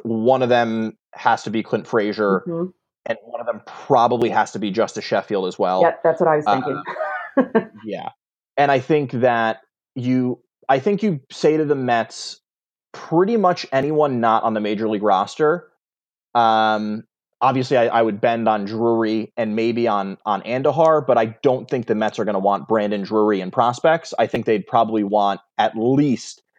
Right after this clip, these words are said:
Speaker 1: Andujar, Frazier, Sheffield, and then probably one or two other guys.
Speaker 2: Right.
Speaker 1: At the beginning of the deadline season, I was sorta hesitant on that, but I, I think you, you can't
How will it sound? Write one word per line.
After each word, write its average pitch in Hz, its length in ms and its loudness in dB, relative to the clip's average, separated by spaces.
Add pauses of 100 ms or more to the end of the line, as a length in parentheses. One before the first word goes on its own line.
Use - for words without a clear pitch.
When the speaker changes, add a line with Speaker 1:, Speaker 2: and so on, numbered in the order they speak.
(300)
Speaker 1:
Andujar, 113 580 2
Frazier, 107 540 0
Sheffield, 104 840 -2
and 101 200 -2
then 95 320 -4 (560)
probably 107 580 2
one 98 220 -2
or 92 80 -6
two 98 240 -4
other 87 180 -6
guys. 58 420 -10
Speaker 2:
Right. 143 320 -4 (1040)
Speaker 1:
At 147 160 4
the 156 60 0
beginning 156 420 2
of 180 60 4
the 160 60 4
deadline 131 460 2
season, 123 460 -2 (140)
I 101 140 2
was 92 280 -6
sorta 139 380 2
hesitant 127 480 -2
on 117 220 -2
that, 110 360 -2 (480)
but 107 520 0 (760)
I, 127 240 4
I 120 40 2
think 120 220 -2
you, 113 180 -2
you 113 140 -2
can't 104 460 -4